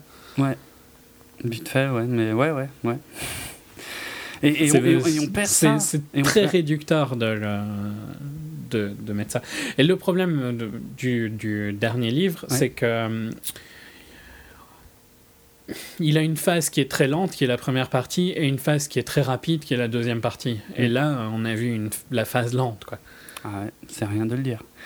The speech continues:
Speaker 1: <laughs> Mais attends, je reviens juste sur le, l'écriture en elle-même. J'ai une théorie, parce que quitte à consacrer du temps à parler de cette merde,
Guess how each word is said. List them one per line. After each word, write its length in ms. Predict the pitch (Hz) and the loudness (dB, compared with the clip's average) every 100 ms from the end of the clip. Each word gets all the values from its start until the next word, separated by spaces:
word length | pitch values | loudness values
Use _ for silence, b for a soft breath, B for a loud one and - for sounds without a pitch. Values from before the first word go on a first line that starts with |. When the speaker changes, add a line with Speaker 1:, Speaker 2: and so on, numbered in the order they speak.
| B B B B B B - | B B B B B B -2
Speaker 1:
<laughs> 460 | 143 131 147 156 156 | -2 -2 -2 0 4
Mais 60 | |
attends, 240 | 175 170 123 | 4 2 -2
je 100 | 123 | 2
reviens 320 | 147 143 165 | 2 2 0
juste 280 | 151 208 - | 0 -4 -4
sur 220 | - 143 | -2 0
le, 320 | 123 117 110 107 107 - | 0 -2 -2 -4 -6 -2
l'écriture 520 | 127 135 165 160 190 | -2 0 -2 0 0
en 100 | 143 | 2
elle-même. 260 | 123 135 160 - - - - - - - - | 2 0 -2 -10 -20 -20 -20 -20 -20 -14 -4
J'ai 120 | 123 | 0
une 100 | 120 | 0
théorie, 300 | 113 131 156 | 2 0 0
parce 120 | 131 | -2
que 100 | - 120 B B - | 0 0 B B 2
quitte 300 | - 226 - | 4 4 2
à 180 | 135 127 | 0 2
consacrer 500 | 160 147 139 - 143 | 2 2 -2 -2 -2
du 120 | 131 | 0
temps 200 | 151 139 | 0 0
à 40 | 120 | 0
parler 240 | 120 123 | -2 -2
de 60 | - | 0
cette 180 | 120 | 0
merde, 200 | 139 135 | 2 2